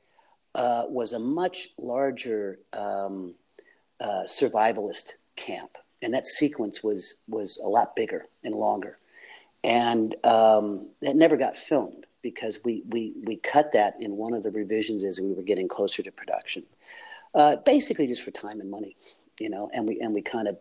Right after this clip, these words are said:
made it a smaller thing. Um, uh, we, you know, when, when, uh, Sarah and, and Arnold and, uh, and John Connor get there. Uh, and I don't know if that's in that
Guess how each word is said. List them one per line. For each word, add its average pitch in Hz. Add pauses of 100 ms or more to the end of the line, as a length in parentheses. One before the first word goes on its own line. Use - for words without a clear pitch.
made 113
it 95
a 98
smaller 107 (180)
thing. 98 (960)
Um, 98 (1400)
uh, 92
we, 110
you 110
know, 95
when, 92 (100)
when, 95
uh, - (320)
Sarah 98
and, 87
and 92
Arnold 95
and, 90
uh, - (880)
and 110
John 98
Connor -
get -
there. 107 (420)
Uh, 113
and 139
I 180
don't 262
know 254
if -
that's 170
in 127
that 120